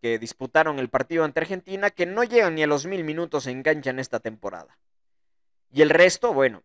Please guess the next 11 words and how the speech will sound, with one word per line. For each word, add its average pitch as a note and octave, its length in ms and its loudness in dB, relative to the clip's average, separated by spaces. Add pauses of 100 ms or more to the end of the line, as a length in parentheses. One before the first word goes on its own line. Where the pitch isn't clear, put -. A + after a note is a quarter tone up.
(120)
tienen G#2+ 280 -14
mil G#2+ 140 -14
cuatrocientos, F3+ 920 -4
mil G#2+ 200 -14
doscientos, D3 640 -4
mil G#2 160 -16
seiscientos, D3+ 840 -4
mil A2 160 -14
cerrados, F3 640 4
mil A2 500 -12
novecientos. D#3 920 -2